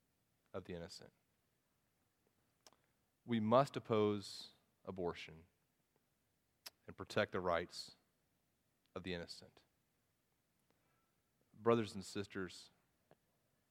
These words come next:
it is crucial that the church remains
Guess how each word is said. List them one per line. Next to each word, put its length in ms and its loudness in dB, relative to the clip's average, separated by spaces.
it 120 -20
is 80 -14
crucial 560 -2
that 120 -10
the 140 -16
church 760 -6
remains 640 2